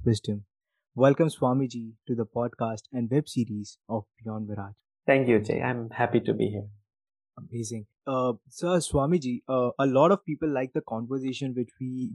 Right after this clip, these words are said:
Speaker 1: do around spirituality and developing our inner world. So I would directly like to jump on the word spirituality over here. What is the true meaning of spirituality?
Speaker 2: Well, Jay, I think,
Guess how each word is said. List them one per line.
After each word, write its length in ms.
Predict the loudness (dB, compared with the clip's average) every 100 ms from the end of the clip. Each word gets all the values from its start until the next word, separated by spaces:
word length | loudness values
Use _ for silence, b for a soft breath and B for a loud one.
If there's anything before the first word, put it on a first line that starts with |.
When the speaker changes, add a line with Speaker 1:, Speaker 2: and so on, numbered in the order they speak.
| -6
Speaker 1:
do 240 | -6 -4
around 300 | -4 -4 -6
spirituality 720 | -8 -8 -6 -2 -2 -4 -8
and 120 | -8 -6
developing 460 | -4 -4 -4 -6
our 120 | -6 -8
inner 260 | -8 -6 -6 -8
world. 240 | -10 -10 -14 _ _ _
So 420 | 0 6 8 8
I 100 | 4
would 180 | 2 2
directly 520 | 0 0 -2 -2 -2 -2
like 160 | -4 -2
to 100 | -2
jump 300 | 0 0 -2 -4
on 220 | -2 2
the 140 | 2 0 -2
word 360 | -2 -2 -2 -6 -14
spirituality 1120 | -14 4 6 8 8 4 4 0 -4 -8 -10 _
over 200 | -2 0
here. 300 | -2 -4 -8 -10 _ _ _ -4
What 300 | 2 4 6
is 200 | 6 6
the 240 | 4 4 -4 _ _
true 280 | 2 6 6
meaning 600 | 6 2 0 0 -2 -4 -2
of 240 | 0 0 -4
spirituality? 960 | -4 2 2 2 2 2 -2 -6 -12 -16 _ _ _ _ _
Speaker 2:
Well, 280 | 0 4 4
Jay, 260 | 6 6 6
I 140 | 4
think, 300 | 4 2 2